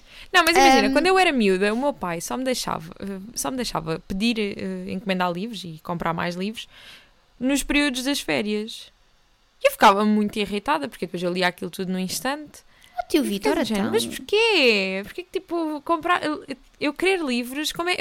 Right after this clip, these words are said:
Speaker 1: Tipo, era fixe, eles ao mesmo tempo incentivavam o meu hábito de leitura, mas era ali sempre com alguma, tipo, "Foca-te na escola e depois logo vais assim, mas eu consigo fazer tudo!"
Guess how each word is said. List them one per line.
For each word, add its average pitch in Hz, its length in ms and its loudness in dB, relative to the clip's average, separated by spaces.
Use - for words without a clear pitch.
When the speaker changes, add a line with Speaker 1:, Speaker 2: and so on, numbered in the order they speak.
Speaker 1:
Tipo, 220 180 -4
era 240 140 6
fixe, 247 440 -4
eles 262 100 -2
ao 254 80 2
mesmo 240 260 0
tempo 240 200 -2
incentivavam 220 640 2
o 262 40 -4
meu 220 220 2
hábito 196 300 2
de 214 60 -8
leitura, 214 460 -2
mas 254 240 2
era 320 200 2
ali 339 140 0
sempre 330 280 -6
com - 120 -6
alguma, 339 720 -2
tipo, 262 340 -8
"Foca-te 214 440 -4
na 247 60 0
escola 320 480 2
e - 20 -6
depois 311 260 -6
logo 285 220 0
vais 277 260 -2
assim, 262 280 -12
mas 320 120 -4
eu 403 80 0
consigo 403 260 2
fazer 403 200 2
tudo!" 381 1120 4